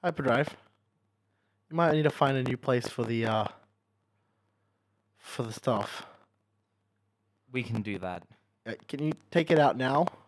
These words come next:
Speaker 1: I know
Speaker 2: I,
Speaker 1: this
Speaker 2: I,
Speaker 1: is gonna
Speaker 2: like,
Speaker 1: happen.
Speaker 2: pull, I pulled the alien virus out of, oh god, out of the inventory.
Speaker 1: I then immediately, when I see it, dissolve the party.
Speaker 2: Whoa.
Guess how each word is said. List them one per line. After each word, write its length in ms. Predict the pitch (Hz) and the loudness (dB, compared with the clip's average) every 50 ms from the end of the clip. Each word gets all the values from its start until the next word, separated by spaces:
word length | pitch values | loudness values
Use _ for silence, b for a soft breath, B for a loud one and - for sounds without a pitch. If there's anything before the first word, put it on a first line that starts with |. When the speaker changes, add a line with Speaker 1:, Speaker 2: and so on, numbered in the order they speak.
| _ _ - | _ _ -4
Speaker 1:
I 60 | 131 | 0
know 60 | 135 135 | 2 4
Speaker 2:
I, 100 | 147 147 | 4 4
Speaker 1:
this 140 | 143 147 131 | 4 4 4
Speaker 2:
I, 40 | 123 | 4
Speaker 1:
is 60 | 120 | 6
gonna 20 | 117 117 120 | 6 6 6
Speaker 2:
like, 20 | |
Speaker 1:
happen. 280 | 127 127 - 123 113 110 - - - | 4 2 -2 -4 -8 -8 -10 -4 2
Speaker 2:
pull, 300 | 131 127 120 120 120 113 | 4 6 6 6 6 6
I 120 | 107 117 | 6 4
pulled 460 | 113 117 - 131 123 117 113 113 104 | 4 2 2 2 2 2 2 0 -2
the 140 | 107 107 98 | -2 0 2
alien 420 | 92 110 117 110 120 113 110 107 104 | 4 4 4 4 4 2 0 0 0
virus 580 | 107 101 101 107 104 98 101 98 - - - - | 2 2 4 4 2 2 0 -2 -2 -4 -4 -2
out 240 | 104 104 92 - - | 0 0 0 0 0
of, 280 | 95 98 98 95 98 98 - - - _ _ _ _ _ _ _ _ _ _ _ _ _ _ _ _ _ _ _ _ _ _ _ _ _ _ _ | -2 0 0 -2 -4 -6 -10 -18 -20 _ _ _ _ _ _ _ _ _ _ _ _ _ _ _ _ _ _ _ _ _ _ _ _ _ _ _
oh 160 | - 117 113 107 | -2 0 0 2
god, 300 | 110 113 104 104 101 98 | 4 6 6 6 6 4
out 220 | 123 117 120 120 | 4 2 2 2
of 80 | 120 113 | 2 0
the 140 | 113 113 110 | 2 2 0
inventory. 760 | 107 107 107 104 104 101 - 123 110 104 104 104 101 101 123 131 117 110 B B B B B B | 2 0 0 0 0 -2 0 2 4 4 4 4 4 2 -2 -4 -6 -6 B B B B B B
Speaker 1:
I 60 | 147 | 0
then 300 | 135 135 135 131 131 127 - | 4 4 4 4 2 -2 -4
immediately, 560 | 131 135 135 135 135 127 131 131 135 131 135 | -6 -4 -4 -4 -4 -4 -2 -2 -2 -2 -2
when 120 | 131 123 120 | -2 0 0
I 60 | 120 | -2
see 180 | - - - | -2 -2 2
it, 260 | 123 143 165 - - - | 2 2 2 2 0 -2
dissolve 400 | 135 123 120 127 117 117 110 - | -2 2 2 4 2 2 2 -2
the 80 | 117 | -4
party. 440 | 101 - 117 101 95 101 104 113 - _ - _ _ _ _ _ _ _ _ _ _ _ _ _ _ _ _ _ _ _ _ _ _ _ _ _ _ _ _ | -4 -4 -4 -4 -6 -6 -10 -16 -18 _ -20 _ _ _ _ _ _ _ _ _ _ _ _ _ _ _ _ _ _ _ _ _ _ _ _ _ _ _ _
Speaker 2:
Whoa. 420 | - 98 104 117 107 90 - 90 | -2 2 4 4 4 4 0 -2